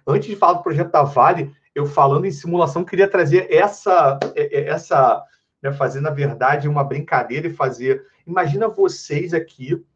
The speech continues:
né, eu coloquei um texto aí, imagina um campus virtual ou CAN virtual. Esse campus virtual teria as mesmas instalações que as reais, ou seja,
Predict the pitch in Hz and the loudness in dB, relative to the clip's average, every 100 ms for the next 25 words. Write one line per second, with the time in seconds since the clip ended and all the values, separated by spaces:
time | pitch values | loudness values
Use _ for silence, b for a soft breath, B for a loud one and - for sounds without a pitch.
0 | _ 127 123 143 139 139 151 143 160 156 | _ -8 2 4 4 4 2 2 -2 -10
1 | - 170 - 139 139 135 180 196 - 170 | -6 -8 -2 0 0 -2 -6 -8 -6 -8
2 | 196 143 165 - 127 147 151 135 139 143 | -6 -8 -8 -2 2 4 4 2 0 -6
3 | 151 160 _ 117 110 - _ _ _ _ | -6 -10 _ -2 -2 -4 _ _ _ _
4 | - 143 170 - 175 196 147 175 - 143 | -10 -6 -6 -2 -2 -2 -8 -8 -6 -4
5 | 165 - 156 143 165 143 143 202 202 185 | -2 -2 -6 -4 -4 -2 -4 -4 -8 -6
6 | 180 180 143 165 180 151 160 131 127 113 | -6 -6 -6 -8 -6 -2 0 2 0 -6
7 | 113 | -8